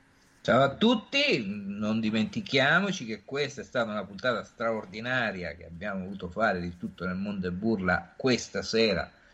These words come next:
giorno del compleanno dei cento anni di Franco Corelli, ma che domani sera saremo nuovamente presenti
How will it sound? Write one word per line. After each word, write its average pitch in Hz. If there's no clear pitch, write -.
giorno 117
del 104
compleanno 104
dei 78
cento 107
anni 101
di 92
Franco 104
Corelli, 139
ma 95
che 85
domani 117
sera 95
saremo 101
nuovamente 110
presenti 135